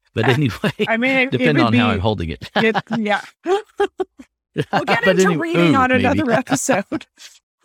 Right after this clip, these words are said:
Speaker 1: Yeah. So that one, those two right there, or the Vanish eraser, if you don't
Speaker 2: Yeah.
Speaker 1: have access to the Moo eraser. Uh, very, very good erasers to use. And not, you know,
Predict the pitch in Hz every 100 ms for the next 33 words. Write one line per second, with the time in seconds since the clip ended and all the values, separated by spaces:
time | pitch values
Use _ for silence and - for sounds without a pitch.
0 | 440 139 - 494 - - 156 123 - 135
1 | 131 180 180 165 170 226 233 233 226 -
2 | 156 202 240 - 214 196 170 78 82 156
3 | 143 147 123 98 101 104 104 95 107 104
4 | 101 - 104 101 92 98 92 107 98 104
5 | 101 87 - 113 92 95 107 107 95 92
6 | - - - _ _ _ - 127 117 98
7 | 107 156 165 143 117 107 98 104 98 95
8 | 92 - - 101 98 98 - 82 92 -
9 | - 95 95 92 92 - _ _ _ -
10 | 135 135 123 - _ _ - 135 175 233
11 | - 170 160 127